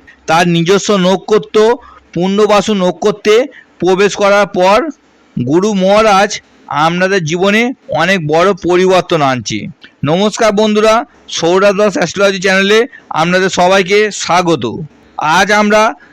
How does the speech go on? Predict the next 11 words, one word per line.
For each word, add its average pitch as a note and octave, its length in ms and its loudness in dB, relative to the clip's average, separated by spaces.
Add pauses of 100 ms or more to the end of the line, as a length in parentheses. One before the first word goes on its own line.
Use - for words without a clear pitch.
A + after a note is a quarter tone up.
(140)
দেবগুরু F3 540 0
বৃহস্পতি F#3 580 0
সম্পর্কে G3 580 -2
আলোচনা F3+ 440 0
করতে F3 280 -2
যাচ্ছি। C3+ 420 0 (500)
কুম্ভ A3 280 0
রাশি, F3+ 380 2 (340)
দেবগুরু E3+ 540 0
বৃহস্পতি E3+ 640 0 (520)
নক্ষত্র G3 580 0